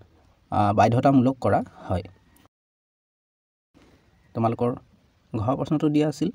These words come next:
যে বৃহৎ নদী বান্ধৰ পৰা কি অপকাৰ হ'ব পাৰে? ইয়াৰ উত্তৰ তোমালোকে লিখিবা, নদীৰ পানীভাগক ওপৰ অংশত আবদ্ধ কৰি ৰখাৰ বাবে তলৰ কৃষিজীৱী লোকসকলে কৃষিৰ বাবে প্ৰয়োজনীয় পানী নাপায়। নৈৰ পানী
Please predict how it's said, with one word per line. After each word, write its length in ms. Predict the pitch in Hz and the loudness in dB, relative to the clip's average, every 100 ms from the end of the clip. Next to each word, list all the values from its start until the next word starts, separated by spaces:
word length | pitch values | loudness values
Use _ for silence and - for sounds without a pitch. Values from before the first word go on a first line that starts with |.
| - - - _ | -10 -20 -20 _
যে 100 | 110 | -4
বৃহৎ 400 | 104 117 107 175 | 0 -2 -2 -2
নদী 260 | 170 120 131 | 0 2 2
বান্ধৰ 340 | 127 135 135 | 2 2 0
পৰা 220 | 139 131 - - - _ | 0 -2 -4 -10 -20 _
কি 60 | 151 | -2
অপকাৰ 300 | 131 123 123 | -2 0 -2
হ'ব 200 | 107 98 | 0 -2
পাৰে? 200 | 92 95 - - _ _ - - - | -2 -6 -8 -20 _ _ -20 -16 0
ইয়াৰ 140 | 120 | 2
উত্তৰ 220 | 120 147 | 2 0
তোমালোকে 360 | 143 135 131 127 | 2 2 4 0
লিখিবা, 300 | 113 113 180 302 _ - _ _ - | -2 -2 -2 -4 _ -20 _ _ 2
নদীৰ 320 | 123 131 175 | 4 6 4
পানীভাগক 540 | 190 127 139 131 120 - - - - | 6 6 6 4 0 -2 -12 -20 -12
ওপৰ 340 | 117 139 143 170 - - _ | -4 0 0 0 -8 -20 _
অংশত 360 | 135 131 151 - | 0 0 -2 0
আবদ্ধ 260 | 113 120 | 0 0
কৰি 240 | 131 135 135 | 2 4 4
ৰখাৰ 240 | 131 139 | 4 2
বাবে 220 | 135 - - - - - _ | 2 -2 -8 -20 -20 -20 _
তলৰ 280 | 123 131 156 - _ | 0 2 0 -6 _
কৃষিজীৱী 600 | 127 110 151 147 147 170 - - _ _ _ - - | -2 2 2 2 2 0 -4 -18 _ _ _ -8 0
লোকসকলে 520 | 135 - 143 107 - - - - _ | 0 0 -2 -2 -4 -16 -20 -20 _
কৃষিৰ 280 | 120 - 147 | -2 2 2
বাবে 200 | 139 139 | 2 0
প্ৰয়োজনীয় 520 | 131 117 127 131 135 | 0 2 4 4 4
পানী 340 | 113 104 156 220 | 2 2 0 0
নাপায়। 280 | 98 87 - - _ _ _ _ _ _ _ _ - | 0 -2 -4 -14 _ _ _ _ _ _ _ _ 2
নৈৰ 260 | 127 147 175 | 4 6 4
পানী 300 | 165 170 | 4 2